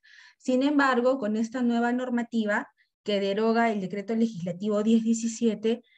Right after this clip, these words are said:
se reestructura todo el sistema de abastecimiento nacional y actualmente tenemos a la Dirección General de Abastecimiento que está, está, este,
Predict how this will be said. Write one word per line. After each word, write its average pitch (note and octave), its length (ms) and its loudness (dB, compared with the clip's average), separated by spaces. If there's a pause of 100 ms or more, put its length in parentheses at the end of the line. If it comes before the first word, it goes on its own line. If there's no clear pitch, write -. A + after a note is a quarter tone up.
(140)
se G#3 480 0
reestructura A#3 1200 0 (160)
todo B3+ 260 6
el B3+ 100 2
sistema A3+ 440 -2
de A3+ 120 0
abastecimiento G3 760 -4
nacional A3+ 640 4 (280)
y A3 100 2
actualmente D4 680 2
tenemos A#3+ 680 0
a G3+ 120 -4
la G3 120 0
Dirección G3 480 -4
General A3+ 400 2
de A#3+ 120 0
Abastecimiento A3+ 880 0
que G#3+ 80 -8
está, G3+ 680 0 (340)
está, G3 520 -2
este, F#3 580 -4